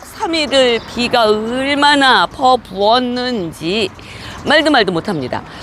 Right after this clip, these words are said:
저기 저 수원천이 넘었어요. 넘어갖고 이제 인도까지는 오지는 않았는데 천변의 그 산책로가 다 잠기고 난리가 났습니다.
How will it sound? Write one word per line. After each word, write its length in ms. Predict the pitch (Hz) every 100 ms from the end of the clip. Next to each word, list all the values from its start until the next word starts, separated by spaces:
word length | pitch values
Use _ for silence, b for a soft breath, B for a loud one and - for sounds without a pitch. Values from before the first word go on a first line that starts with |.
| B B
저기 320 | 190 185 180
저 320 | 170 185 190
수원천이 840 | 190 381 403 359 359 208 175 170 170
넘었어요. 760 | 147 185 208 156 139 135 139
넘어갖고 460 | 135 147 147 143 151
이제 140 | 135 131
인도까지는 560 | 185 226 196 180 180
오지는 240 | 170 156 175
않았는데 680 | 135 147 156 180 262 226 - B B
천변의 560 | - 403 381 349 320 262
그 100 | 226
산책로가 800 | 214 359 381 339 262 180 165 156 147
다 300 | - 160 196
잠기고 840 | - 135 190 214 254 208 175 165 156
난리가 440 | 143 170 180 165
났습니다. 600 | 139 143 - 160 143 127